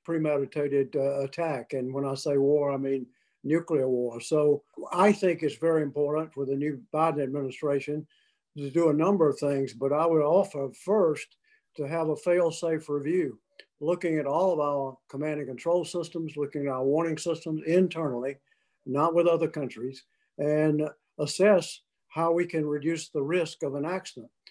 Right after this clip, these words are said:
particularly, uh, with cyber. And the cyber interference with warning systems or command and control could lead to a terrible mistake. So number one on my list would be starting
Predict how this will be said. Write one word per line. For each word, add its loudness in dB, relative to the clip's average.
particularly, -2
uh, 2
with 2
cyber. 0
And -4
the 0
cyber 2
interference -4
with -2
warning -2
systems -6
or -2
command -2
and -6
control 0
could 2
lead 0
to 2
a 2
terrible 4
mistake. -2
So 2
number 4
one 6
on 0
my 2
list 4
would -2
be -2
starting -2